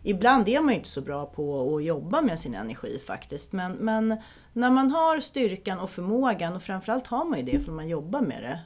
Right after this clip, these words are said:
hela tiden. Det är ju så jag tänker, att det är, om vi alla blir mera medvetna, precis så som du beskriver att du är, så, så tror jag att vi har mycket större möjlighet. För ju tröttare vi är, ju svårare är det att göra rätt val.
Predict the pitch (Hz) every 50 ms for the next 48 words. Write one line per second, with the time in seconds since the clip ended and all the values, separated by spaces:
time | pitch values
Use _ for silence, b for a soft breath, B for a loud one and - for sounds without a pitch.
0 | - _ _ - - 175 156 156 - - 302 240 - - - - - b b b
1 | b b - 226 233 226 - 330 269 175 165 208 233 185 - - 160 135 143 190
2 | - - - - 180 175 175 151 - - - - - - - 220 226 233 247 -
3 | - 262 254 233 247 277 311 277 202 226 277 285 240 190 170 156 156 156 160 170
4 | 165 160 151 143 143 151 147 147 - 165 160 - 160 160 - 170 165 - 165 160
5 | - 185 185 190 262 277 214 156 165 165 - - 247 330 285 190 143 120 131 131
6 | 147 147 - - 147 139 139 - - - 262 - - - 104 120 190 247 240 B
7 | B B B B B B B B - - - - - 196 190 190 185 180 185 -
8 | - 202 196 - - 294 370 339 208 165 151 147 156 - 170 156 160 165 165 165
9 | - - - - 190 185 170 165 165 170 175 170 165 160 156 180 226 262 240 190
10 | - - 208 214 214 208 - - 254 233 - - - 285 294 277 208 196 196 214
11 | 226 202 165 165 165 - 196 180 165 156 165 180 185 170 160 151 143 143 143 143
12 | 143 139 135 131 131 127 127 120 123 - - - 226 - 151 - - - 107 -
13 | 170